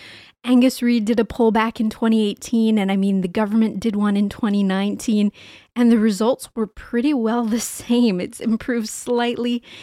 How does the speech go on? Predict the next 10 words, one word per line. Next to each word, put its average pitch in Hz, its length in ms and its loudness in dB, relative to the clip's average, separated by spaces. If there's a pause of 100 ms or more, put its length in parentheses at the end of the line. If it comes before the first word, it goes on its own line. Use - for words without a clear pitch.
(220)
And, 262 100 2
I 254 60 6
mean, 233 160 4
we 226 140 2
have 262 260 0
heard 226 360 0
that - 180 -4
through 226 180 -2
the 208 80 -4
pandemic, 202 640 -2